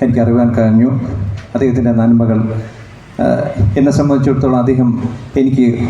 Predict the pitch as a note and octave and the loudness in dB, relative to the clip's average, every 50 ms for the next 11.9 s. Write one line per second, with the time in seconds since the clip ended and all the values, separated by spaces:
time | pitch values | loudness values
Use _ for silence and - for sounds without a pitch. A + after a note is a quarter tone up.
0 | - C3+ B2+ A2+ A#2 A#2+ B2 B2+ B2 A#2+ B2 A#2+ A#2 A#2 A#2 A2 G#2 G2+ F#2+ F#2+ | -2 -2 0 0 2 2 2 2 2 2 2 2 0 2 2 2 2 2 2 2
1 | G2 F#2+ F#2 - - - - - - - - - - - - - - - - - | 2 0 -2 -4 -8 -8 -8 -6 -6 -8 -10 -12 -18 -20 -20 -20 -20 -20 -20 -20
2 | - - - - - - - - A2+ - - - - - - - - - - - | -20 -20 -20 -16 -8 -4 -2 -2 0 0 -2 -2 -4 -6 -8 -12 -16 -18 -20 -12
3 | - - B2+ B2 B2+ B2 A#2 A2 - - A#2+ - - - - - - - - - | -6 -2 0 0 2 2 0 0 -2 -2 -2 -2 0 0 0 0 -2 -4 -4 -6
4 | - - - - - - - - - - - - - - - - - - - - | -8 -10 -14 -18 -20 -20 -16 -12 -6 -4 -2 -2 -2 -4 -8 -12 -16 -18 -20 -20
5 | - - B2+ C3 B2+ B2 A#2+ A#2 A2+ A2+ A#2+ - - - - - - - - - | -12 -4 -2 0 2 4 2 2 2 0 -2 -4 -6 -8 -10 -12 -16 -18 -14 -8
6 | - B2 B2 C3 B2+ B2 B2+ C3 C3 B2 - - B2+ A#2+ A#2 - C3+ B2+ - - | -4 -2 0 0 0 0 0 0 0 0 0 0 0 0 0 0 2 2 2 2
7 | C#3 C3 B2 A#2 A#2 A#2+ A#2 A2+ - - - - - - - - - - C3+ C3 | 2 2 2 2 2 2 2 0 -2 -4 -6 -8 -10 -14 -14 -8 -2 0 2 2
8 | B2+ B2 A#2+ A#2+ B2 A#2+ - - - - - - C#3 C3+ C3 C3+ C#3+ D3 D3+ D3+ | 4 2 2 0 0 -2 -2 -4 -4 -4 -2 0 2 2 4 2 2 4 4 4
9 | C#3+ C3+ B2+ B2 B2+ C3 C3 C3 C3+ C3 B2 A#2 A#2+ A#2 A2+ A2 G#2+ G#2 G#2 G2+ | 4 2 2 2 2 2 2 4 2 2 2 2 2 2 2 2 2 0 2 2
10 | A2 G#2 F#2+ G2+ G2+ - - - - - - - - - - - - - - - | 2 2 2 2 0 0 0 -2 -4 -6 -12 -14 -16 -18 -20 -20 -20 -12 -6 -2
11 | C3 C#3 C#3 C#3 C3+ C3 B2 C3+ C#3 D3 D3 C#3+ C#3+ C#3 C3+ C#3 C#3 C3 | 0 2 2 2 0 0 0 0 0 0 0 2 2 2 2 2 0 0